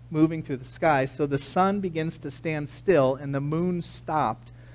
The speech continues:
till the nation avenged itself on its enemies. As it is written in the book of Jeshar, that's a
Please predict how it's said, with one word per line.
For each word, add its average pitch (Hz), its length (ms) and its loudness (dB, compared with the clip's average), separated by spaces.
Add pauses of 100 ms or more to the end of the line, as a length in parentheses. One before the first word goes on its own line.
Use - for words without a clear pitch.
(240)
till 147 140 4
the 139 100 -4
nation 170 440 -2
avenged 151 520 0
itself 127 440 0
on 127 120 -2
its 123 200 -10
enemies. 120 540 -6 (460)
As 139 200 2
it 151 100 -2
is 135 120 -6
written 170 340 0
in 185 100 -2
the 170 60 -2
book 147 320 -2
of 123 120 -8
Jeshar, 123 540 0
that's 120 220 -6
a 117 100 -6